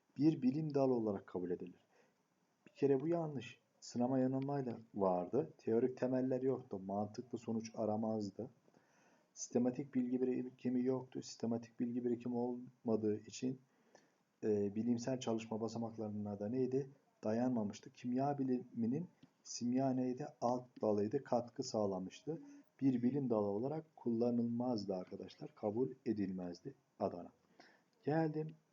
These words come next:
dördüncü soruya. Bir alt disiplini değildir diyor arkadaşlar.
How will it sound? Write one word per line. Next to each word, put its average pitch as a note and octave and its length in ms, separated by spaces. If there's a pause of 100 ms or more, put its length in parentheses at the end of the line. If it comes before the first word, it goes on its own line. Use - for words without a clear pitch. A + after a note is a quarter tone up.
(500)
dördüncü G2+ 460
soruya. G#2 460 (2500)
Bir D3 220
alt C#3 360
disiplini C3 600
değildir A2 920
diyor F#2 360
arkadaşlar. G2 600